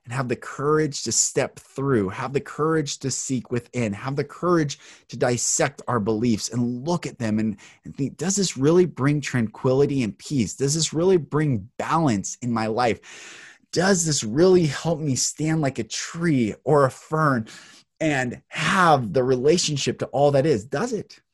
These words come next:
And if not,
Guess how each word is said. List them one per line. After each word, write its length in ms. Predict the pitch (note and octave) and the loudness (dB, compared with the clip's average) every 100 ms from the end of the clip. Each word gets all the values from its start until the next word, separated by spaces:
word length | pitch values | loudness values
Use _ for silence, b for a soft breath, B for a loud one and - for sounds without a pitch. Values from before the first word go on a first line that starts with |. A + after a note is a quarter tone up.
| _ _ _ _ _ _ _ _ _ _ _ _ _ _ _ _ _ _ _ _ _ _ _ _ _ _ _ - | _ _ _ _ _ _ _ _ _ _ _ _ _ _ _ _ _ _ _ _ _ _ _ _ _ _ _ 2
And 140 | D#3 | 2
if 100 | D3 | 4
not, 320 | D#3+ D3 G#2+ | 0 -2 -4